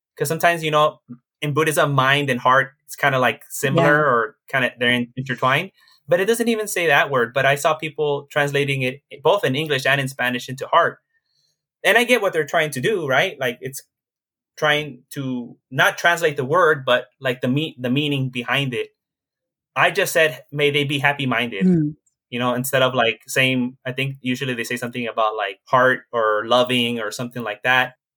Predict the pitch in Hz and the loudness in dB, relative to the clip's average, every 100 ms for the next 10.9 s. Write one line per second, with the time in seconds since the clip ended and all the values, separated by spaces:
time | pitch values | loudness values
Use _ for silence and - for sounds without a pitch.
0 | _ - 165 165 202 139 165 196 196 180 | _ -2 0 2 0 0 0 2 2 0
1 | - 185 190 185 147 127 139 123 120 _ | 0 0 2 2 0 0 0 -2 -4 _
2 | _ _ _ _ - - 151 160 160 - | _ _ _ _ -10 0 2 2 -4 -8
3 | 135 127 120 117 123 _ _ _ _ _ | -8 -6 -8 -12 -20 _ _ _ _ _
4 | _ _ _ _ _ - 147 139 170 180 | _ _ _ _ _ -6 -6 0 0 2
5 | 220 226 262 320 _ _ _ _ _ _ | -2 0 0 -2 _ _ _ _ _ _
6 | _ _ _ _ - 147 143 143 139 165 | _ _ _ _ 0 2 4 2 2 2
7 | 151 135 - _ _ _ _ _ _ - | 2 0 -6 _ _ _ _ _ _ -2
8 | 151 160 156 143 143 131 135 160 208 233 | 0 2 0 0 0 0 0 0 -2 -4
9 | 233 _ _ _ - 143 160 139 156 185 | -6 _ _ _ 0 2 4 2 2 0
10 | - 165 156 170 - 151 131 120 | 0 0 0 -2 -8 -6 -4 -6